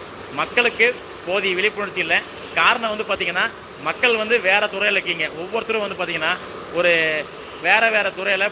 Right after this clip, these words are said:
புது புது டெக்னாலஜியில முன்னேற்றத்துல வந்து பயணம் பண்றதுனால, மக்களுக்கு வந்து பாத்தீங்கன்னா, இதுக்கான நேரங்கள் இல்ல. உங்களோட நேரத்தை குறைந்த அளவு எங்க கூட ப-, எங்க கூட ப-, நீங்க வந்து பயணிக்கும் போது, கண்டிப்பா வந்து பாத்தீங்கன்னா, உங்களுக்கு பயனுள்ளதா இருக்கும். ஆரோக்கியத்தை முக்கியத்துவத்தை,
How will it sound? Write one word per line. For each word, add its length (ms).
புது 160
புது 240
டெக்னாலஜியில 600
முன்னேற்றத்துல 480
வந்து 200
பயணம் 300
பண்றதுனால, 460
மக்களுக்கு 460
வந்து 160
பாத்தீங்கன்னா, 280
இதுக்கான 260
நேரங்கள் 340
இல்ல. 200
உங்களோட 340
நேரத்தை 400
குறைந்த 340
அளவு 360
எங்க 200
கூட 180
ப-, 800
எங்க 180
கூட 180
ப-, 180
நீங்க 180
வந்து 160
பயணிக்கும் 420
போது, 300
கண்டிப்பா 360
வந்து 160
பாத்தீங்கன்னா, 240
உங்களுக்கு 340
பயனுள்ளதா 320
இருக்கும். 280
ஆரோக்கியத்தை 480
முக்கியத்துவத்தை, 720